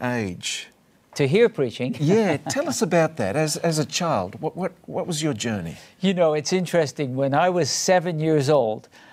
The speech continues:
Speaker 2: I was the narrator for a, a class play.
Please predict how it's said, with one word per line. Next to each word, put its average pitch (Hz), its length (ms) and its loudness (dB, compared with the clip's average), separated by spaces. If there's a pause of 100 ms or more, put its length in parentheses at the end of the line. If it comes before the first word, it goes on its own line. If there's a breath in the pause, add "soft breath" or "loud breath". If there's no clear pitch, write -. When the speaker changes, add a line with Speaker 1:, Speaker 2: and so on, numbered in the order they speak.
(160 loud breath)
Speaker 2:
I 160 200 2
was 151 280 -2
the 131 160 -2
narrator 139 920 2
for 139 520 0
a, 135 360 0 (440 soft breath)
a 127 180 0
class 170 520 0
play. 147 540 0